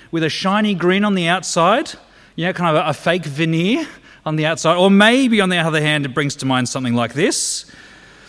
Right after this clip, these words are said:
Not so much a fraud as just someone who's detached from reality, right? He, he's kind of switched off from the everyday concerns of everyday people.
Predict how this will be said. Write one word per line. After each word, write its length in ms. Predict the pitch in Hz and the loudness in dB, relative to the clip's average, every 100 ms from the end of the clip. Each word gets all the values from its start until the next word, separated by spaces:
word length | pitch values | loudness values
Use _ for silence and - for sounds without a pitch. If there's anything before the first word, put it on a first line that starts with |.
| - - | -18 -2
Not 160 | 185 | -2
so 140 | 202 196 | 0 2
much 200 | 185 - | 0 0
a 100 | 165 | -6
fraud 680 | - - 202 233 151 135 180 | -4 2 6 8 8 4 0
as 220 | 170 175 | -4 -2
just 220 | 302 - | -4 -2
someone 280 | 294 294 269 | -2 0 2
who's 240 | 240 180 | 2 0
detached 600 | 139 190 - 214 214 - | -2 -4 0 0 0 -2
from 200 | - 196 | -4 -2
reality, 600 | 180 170 175 208 139 101 85 _ _ - _ | 2 2 4 2 0 -4 -12 _ _ -20 _
right? 340 | - 120 214 202 - - | -6 -2 -2 -4 -14 -8
He, 120 | 165 | -4
he's 180 | 165 175 | -2 -2
kind 140 | 208 | -2
of 60 | 180 | -4
switched 400 | - 254 262 - | -4 -6 -6 2
off 300 | 269 165 - | 2 2 -2
from 180 | 190 185 | -4 -2
the 120 | 190 | 0
everyday 460 | 185 190 190 175 165 | 0 0 0 0 -2
concerns 680 | 175 156 - 170 151 127 | -4 -4 -2 -2 -2 -4
of 100 | 127 | -6
everyday 400 | 156 156 147 135 | -2 0 2 0
people. 440 | 131 147 139 101 | 0 -2 -4 -8